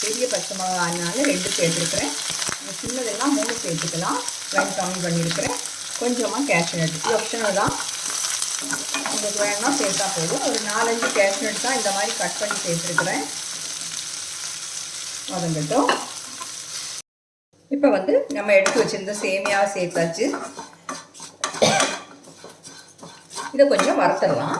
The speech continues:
இது வறுத்த சேமியா தான், ஆனாலும் நம்ம கொஞ்சம் வறுக்கணும், அப்பதான் நல்லா இருக்கும். நீங்க வறுக்காத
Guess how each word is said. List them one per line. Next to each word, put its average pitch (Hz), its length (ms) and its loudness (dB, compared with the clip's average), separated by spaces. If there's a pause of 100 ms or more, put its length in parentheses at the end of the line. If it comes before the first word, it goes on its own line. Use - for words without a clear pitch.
இது 202 160 -4
வறுத்த - 380 2
சேமியா 214 300 0 (100)
தான், 196 140 2 (500)
ஆனாலும் 214 340 4
நம்ம - 220 0
கொஞ்சம் 185 280 -2
வறுக்கணும், 190 380 0
அப்பதான் 185 340 -2
நல்லா 170 260 2
இருக்கும். 285 300 2 (640)
நீங்க 214 220 -4
வறுக்காத 277 380 6